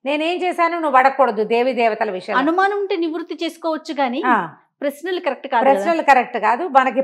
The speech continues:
Speaker 1: పటమే ఉంది, క్యాలెండర్కి పెట్టి పూజ చేసుకునే వాళ్ళు ఎంతమంది ఉన్నారో జయ.
Speaker 2: అవును
Speaker 1: ఇప్పుడు
Speaker 2: రమ్య.
Speaker 1: కదా మనకి ఫోటోలు వచ్చినాయి.
Speaker 2: అవును.
Speaker 1: ఆ క్యాలెండర్కి నెత్తి మీద ఒక మేకు ఉంటుంది,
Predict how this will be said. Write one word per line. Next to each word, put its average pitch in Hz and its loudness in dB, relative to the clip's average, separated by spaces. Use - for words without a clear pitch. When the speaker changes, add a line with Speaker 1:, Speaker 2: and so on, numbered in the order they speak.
Speaker 1:
పటమే 294 4
ఉంది, 262 0
క్యాలెండర్కి 277 0
పెట్టి 277 -2
పూజ 262 -8
చేసుకునే 262 -4
వాళ్ళు 247 2
ఎంతమంది 240 -8
ఉన్నారో 220 -2
జయ. 170 -6
Speaker 2:
అవును 320 0
Speaker 1:
ఇప్పుడు 269 -2
Speaker 2:
రమ్య. 202 0
Speaker 1:
కదా 359 6
మనకి 302 -2
ఫోటోలు 277 0
వచ్చినాయి. 254 -8
Speaker 2:
అవును. 220 -6
Speaker 1:
ఆ 262 4
క్యాలెండర్కి 294 2
నెత్తి 262 -4
మీద 320 -2
ఒక 277 0
మేకు 269 2
ఉంటుంది, 180 -6